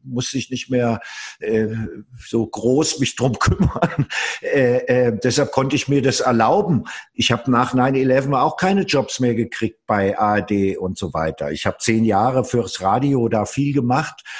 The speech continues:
und viel gearbeitet. Ähm, aber, äh, zu dem Thema wollten die Redakteure, mit denen ich zum Teil seit Jahren zu tun hatte, einfach nichts hören. Die haben gesagt, "Brückers, du kannst zu jedem Thema was machen, aber das mal nicht."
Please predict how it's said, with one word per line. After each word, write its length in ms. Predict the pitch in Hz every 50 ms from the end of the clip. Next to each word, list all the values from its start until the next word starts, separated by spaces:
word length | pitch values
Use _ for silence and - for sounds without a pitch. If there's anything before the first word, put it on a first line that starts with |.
| - -
und 80 | - 127
viel 200 | 120 - 131 123
gearbeitet. 800 | 117 127 117 - 95 92 95 92 123 131 147 147 - 165 156 - _ - - - - - - -
Ähm, 680 | - 117 127 139 131 131 127 127 - - - - - _ _ _
aber, 640 | 127 127 131 131 135 131 127 127 123 117 - - - -
äh, 260 | 139 127 123 123 120 110 113 113 120 127 - - - 104 - _ _ _ _ -
zu 120 | - - 131
dem 340 | 98 - 123 127 143 139 -
Thema 460 | - 131 135 143 151 147 147 139 117
wollten 400 | 104 101 110 113 113 - 139 117
die 260 | - 120 117 113 107 - - - - -
Redakteure, 580 | - 98 98 92 92 - - 87 87 120 143 180
mit 200 | 156 135 - -
denen 180 | 113 113 113
ich 160 | 113 110 - -
zum 180 | - 104 101
Teil 220 | - 101 104 110 107
seit 200 | 110 107 104 -
Jahren 240 | 92 90 98 107
zu 140 | 104 - 104
tun 340 | - - 110 107 113 120 117
hatte, 260 | 120 120 - - -
einfach 320 | 78 82 80 - 98 92 98
nichts 240 | 110 107 - -
hören. 200 | - 143 180 185
Die 80 | 151 117
haben 100 | 98 92
gesagt, 240 | 92 104 98 - -
"Brückers, 320 | 107 104 - 110 104 -
du 80 | - 101
kannst 240 | - - 101 101 -
zu 100 | - 110
jedem 320 | 104 113 123 127 127 117
Thema 400 | - 117 113 113 120 120 110 95
was 220 | 107 104 - -
machen, 220 | 104 104 98 107 -
aber 180 | - 82 95
das 280 | 90 - - 101 - -
mal 140 | 104 101 104
nicht." 320 | 104 110 104 - - -